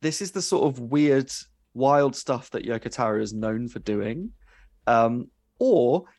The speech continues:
is this just a fan who somehow has modded the game in a way no one else has managed to do? Or is this just some wild hoax through videos? How has this been done? Um, we, we d-, we just do not know.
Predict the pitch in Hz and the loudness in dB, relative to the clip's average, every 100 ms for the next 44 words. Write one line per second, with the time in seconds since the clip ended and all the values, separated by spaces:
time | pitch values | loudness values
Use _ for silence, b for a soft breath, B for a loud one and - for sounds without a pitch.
0 | _ - 196 - 190 - 170 - - _ | _ -4 -4 -2 -6 -2 -2 -2 -12 _
1 | 135 - 147 143 135 135 - - 160 165 | -4 2 2 2 -2 -6 -6 0 0 0
2 | 160 123 113 113 110 117 113 110 110 117 | -2 -2 0 -2 -2 -6 -6 -8 -4 -4
3 | 107 107 107 107 104 107 104 104 - 104 | -2 -2 -2 -4 -4 -4 -2 -4 -6 -8
4 | 175 107 - - 110 110 151 226 240 b | -8 -10 -14 -8 -4 -4 -4 -8 -12 b
5 | b b _ _ _ 139 143 156 180 175 | b b _ _ _ 2 4 2 0 -2
6 | 180 - 156 127 117 131 135 123 - 135 | -4 -4 -2 -2 2 4 4 2 0 -4
7 | 135 - - 110 - - 180 196 180 180 | -4 -12 -14 -14 -10 -6 -4 0 2 2
8 | 175 185 175 - - _ - - _ _ | 2 -2 -8 -14 -18 _ -20 -20 _ _
9 | _ - - - 139 139 127 127 - 107 | _ -20 -12 -2 2 2 0 -6 -8 -8
10 | 101 87 - - - - _ _ - 107 | -6 -6 -8 -14 -20 -20 _ _ 0 2
11 | 104 104 104 104 - _ _ _ 113 113 | 4 0 -4 -10 -16 _ _ _ -2 0
12 | 113 113 - 113 113 107 - 87 117 110 | 0 -2 -6 -6 -4 -4 -10 -10 -8 -4
13 | 117 - 113 107 - 107 | -6 -4 -4 -6 -8 -10